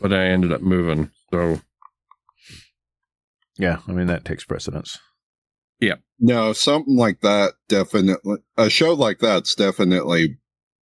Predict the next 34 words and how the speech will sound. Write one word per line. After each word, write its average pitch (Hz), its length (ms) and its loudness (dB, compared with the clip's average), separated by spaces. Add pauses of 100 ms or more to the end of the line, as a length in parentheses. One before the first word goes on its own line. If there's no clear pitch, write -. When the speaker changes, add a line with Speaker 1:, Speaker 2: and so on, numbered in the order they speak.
(100)
Speaker 3:
a 117 100 0
better 87 380 -2
shared 87 500 0
experience. 78 1000 -4 (960)
Like, 76 200 -4 (1400)
Speaker 1:
It 107 140 -2
sounds 104 680 -4
like 90 160 0
I 87 100 0
would 82 120 -2
have 82 80 -4
gone, 82 200 -2 (200)
uh, 90 220 0
I 95 120 2
would 92 80 0
have 87 80 -4
had 82 160 -4
fun 80 180 -2
if 78 120 -6
I 78 80 -2
went. 76 240 -2 (1080)
That's 143 200 0
Speaker 2:
Oh, 120 60 2
Speaker 1:
why 110 160 2
I 104 40 -2
keep 107 260 0
a, 104 300 0
keep 113 200 -2
a 104 40 0
look 98 180 0
at. 95 280 -2
They're, 135 260 0
they're 139 320 -2
in 120 580 0